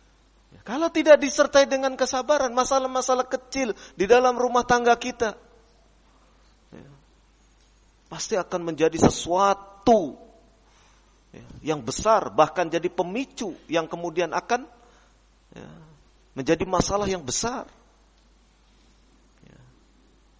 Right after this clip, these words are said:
Tetapi dengan bekal kesabaran, ilmu tentang kesabaran, sesuatu yang besar itu, masalah akan semakin terminimalisir.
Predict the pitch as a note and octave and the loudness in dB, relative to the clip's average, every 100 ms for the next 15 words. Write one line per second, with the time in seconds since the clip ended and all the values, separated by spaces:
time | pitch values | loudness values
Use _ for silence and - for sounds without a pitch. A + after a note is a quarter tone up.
0 | _ _ _ _ C3 E3 D#3+ D3+ C3+ D3 | _ _ _ _ 4 4 4 0 2 2
1 | C#3 C#3 A#2 C3+ - E3 D3+ C3+ - C3+ | 2 -2 0 -2 2 10 10 10 0 0
2 | C3 A2+ A#2+ A#2 A2+ G#2+ G#2+ C3 D#3 C#3 | 0 4 2 2 0 -4 -4 -2 -2 -4
3 | C3+ - B2 B2 B2 B2 A#2+ A2 A#2 A2+ | -8 -8 -8 -8 -8 -4 -4 -2 -6 -6
4 | A2+ - - - G3+ - A3+ F3+ C3 - | -14 -14 -12 -6 -2 0 0 -2 -6 -2
5 | F3 F3+ G#3+ C4 - - D#3 F3+ G3 G#3+ | -2 -2 -8 -12 -14 -14 2 4 6 6
6 | F#3 F#3+ F3+ F3 F3 G3+ G#3+ - - _ | 6 2 -2 -2 0 0 -4 -14 -20 _
7 | _ _ _ _ _ _ _ _ _ B3+ | _ _ _ _ _ _ _ _ _ 6
8 | A3+ G#3 G3+ G3 F#3 F3+ F#3 - G3 F3+ | 6 2 0 0 0 0 -2 -4 -4 -6